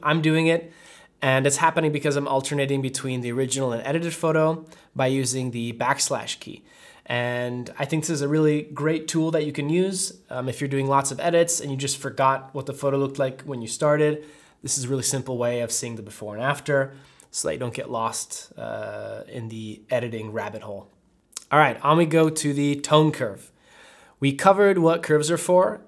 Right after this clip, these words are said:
and some tips for using them. That's all in another video, so I suggest checking that out. Now, color shift, it's also a very popular function. We, of course, use it to change specific colors.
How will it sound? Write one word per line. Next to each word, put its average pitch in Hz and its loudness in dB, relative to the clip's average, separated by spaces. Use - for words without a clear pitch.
and 139 0
some 135 0
tips 151 -2
for - -6
using 143 0
them. 220 0
That's - 0
all 139 4
in 135 2
another 139 4
video, 160 4
so 147 -2
I 131 -4
suggest 120 -8
checking 117 -8
that 107 -8
out. 165 2
Now, 95 -6
color 165 6
shift, 175 4
it's - -14
also 147 0
a 139 2
very 151 6
popular 147 0
function. 139 -2
We, 127 -4
of 117 -4
course, - -4
use 120 -4
it 123 -8
to 120 -10
change 135 0
specific - -4
colors. 202 4